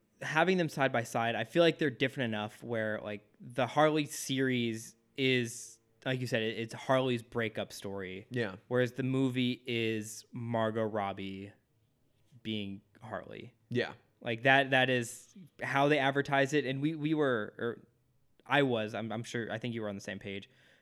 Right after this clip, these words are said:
Speaker 1: Uh, I was a little upset with the advertising where we didn't see any of the other characters. But
Speaker 2: Yeah.
Speaker 1: now it makes sense of this is,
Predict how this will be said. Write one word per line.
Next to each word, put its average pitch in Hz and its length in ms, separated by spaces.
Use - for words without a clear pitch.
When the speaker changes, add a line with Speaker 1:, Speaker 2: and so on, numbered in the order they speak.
Speaker 1:
Uh, 123 200
I 131 100
was 165 120
a 170 40
little 156 140
upset 139 240
with 156 60
the 127 100
advertising 98 500
where 113 100
we 120 80
didn't 123 200
see 127 200
any 120 220
of 117 60
the 117 80
other 104 160
characters. 95 640
But 131 100
Speaker 2:
Yeah. 123 40
Speaker 1:
now 131 180
it 127 80
makes 113 260
sense 101 360
of 110 140
this 113 180
is, 113 520